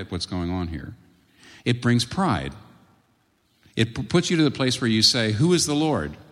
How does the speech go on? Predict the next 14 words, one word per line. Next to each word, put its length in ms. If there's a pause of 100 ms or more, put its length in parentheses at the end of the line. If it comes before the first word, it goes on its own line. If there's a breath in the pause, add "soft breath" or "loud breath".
(340)
Why 160
do 100
I 80
need 180
him?" 360 (1700 loud breath)
This 260
is 80
dangerous 480
at 160
several 380
levels. 340
Let 100
me 120
explain. 540